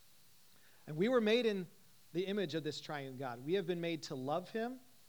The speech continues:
and love one another as he does.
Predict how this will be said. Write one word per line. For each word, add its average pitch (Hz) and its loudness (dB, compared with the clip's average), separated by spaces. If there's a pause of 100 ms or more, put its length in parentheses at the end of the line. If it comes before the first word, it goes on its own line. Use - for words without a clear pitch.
(220)
and 151 -4
love 170 4
one 170 -2
another 139 -4 (220)
as 139 -12
he 147 -12
does. - -14